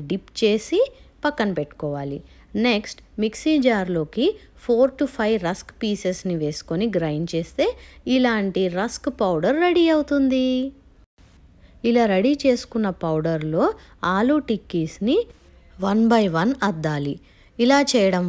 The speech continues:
వల్ల టిక్కీస్ చాలా crispy and క్రంచీగా వస్తాయి. అన్ని టిక్కీస్ని ఇలా రెడీ చేసుకున్న తర్వాత స్టవ్ మీద ఫ్లాట్గా ఉన్న ప్యాన్ని పెట్టి టెన్ spoons of ఆయిల్ని పోసి హీట్ చేయాలి. చూపిస్తున్నాను కదా,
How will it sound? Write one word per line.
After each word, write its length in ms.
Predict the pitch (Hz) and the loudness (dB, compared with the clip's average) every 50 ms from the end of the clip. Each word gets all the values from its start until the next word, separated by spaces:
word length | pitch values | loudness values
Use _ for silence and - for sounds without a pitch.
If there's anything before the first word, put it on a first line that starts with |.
| 160 | -2
వల్ల 220 | 151 143 143 147 165 214 311 427 - - - - - - | -4 -4 -2 0 0 0 0 0 -4 -10 -20 -8 -4 -4
టిక్కీస్ 520 | 240 - - - - 220 208 254 311 - - - - | -4 -4 -4 -6 -4 0 0 0 0 0 -2 -2 0
చాలా 340 | 214 180 170 165 180 226 277 269 - | 2 2 2 2 2 0 0 0 0
crispy 380 | 233 208 202 - - - 226 208 202 | -2 -2 -2 -4 -4 -2 0 2 2
and 120 | 202 220 214 - | 2 0 -2 -2
క్రంచీగా 540 | 208 180 156 156 - - 156 147 151 170 240 320 330 | -2 -2 -2 -2 -4 -4 -2 0 2 2 4 4 4
వస్తాయి. 500 | 285 - - - 185 156 147 147 147 143 - - - - - - - - 165 | 2 0 -2 -4 -4 -4 -2 -2 -4 -6 -8 -10 -18 -20 -20 -10 -4 0 2
అన్ని 240 | 220 247 294 349 349 302 - | 2 4 4 2 2 2 0
టిక్కీస్ని 560 | 277 - - - 220 208 180 - - 214 233 226 | -2 -4 -2 -4 -4 -2 -2 -2 -2 0 0 2
ఇలా 140 | 196 185 185 170 165 | 2 0 0 0 0
రెడీ 180 | 160 165 208 220 214 - | 0 0 -2 -2 -2 -2
చేసుకున్న 400 | 214 190 180 - - 185 170 156 139 - | -2 -2 -2 -4 -4 -4 -4 -4 -6 -6
తర్వాత 560 | 147 143 139 135 135 135 135 - - - 320 440 - - - - - - | -8 -8 -8 -8 -8 -8 -8 -6 -4 -4 -4 -4 -6 -12 -20 -16 -16 -8
స్టవ్ 260 | - - 240 233 247 269 277 277 | -2 0 2 4 4 4 4 4
మీద 320 | 262 214 175 165 170 208 294 381 - - - - - - | 2 2 2 0 0 0 -2 -4 -6 -12 -20 -20 -18 -8
ఫ్లాట్గా 640 | - 226 220 196 196 220 240 240 - 262 262 277 285 277 - - 185 | -4 -2 0 2 2 0 0 -2 -2 0 2 2 2 2 0 -4 -4
ఉన్న 140 | 185 175 175 185 208 - - | -2 -2 -2 -4 -4 -4 -6
ప్యాన్ని 360 | 185 156 147 156 170 175 175 170 - | -6 -4 -4 -4 -4 -4 -4 -4 -6
పెట్టి 340 | 143 135 - - - 254 359 466 453 - - - - - - - - - - - - | -8 -8 -8 -4 0 0 0 0 -2 -6 -16 -20 -20 -20 -20 -20 -20 -20 -2 0 2
టెన్ 240 | 233 226 233 254 277 311 320 311 - - - - - - - - | 4 4 4 2 2 0 0 -4 -8 -14 -20 -20 -20 -16 -16 -16
spoons 420 | - - 226 214 208 202 202 - 214 | -8 -4 -2 -2 0 -2 -2 -2 -2
of 100 | 202 196 - 170 160 | -2 -2 -2 -2 0
ఆయిల్ని 360 | 160 160 165 175 185 185 196 196 180 | 0 0 0 0 0 -2 -2 -4 -4
పోసి 320 | - 147 135 139 - - 311 349 330 | -4 -6 -6 -4 0 0 0 4 4
హీట్ 200 | 339 330 311 330 - | 4 4 4 2 0
చేయాలి. 340 | - 202 170 151 151 147 151 - - - | 0 0 -2 -2 -2 -6 -8 -10 -12 -6
చూపిస్తున్నాను 640 | - 226 226 233 233 233 - - 262 254 254 254 254 254 | -4 -2 0 0 -2 -4 -4 -4 -2 -2 -2 -2 -2 -2
కదా, 160 | - 277 320 | -2 -2 -2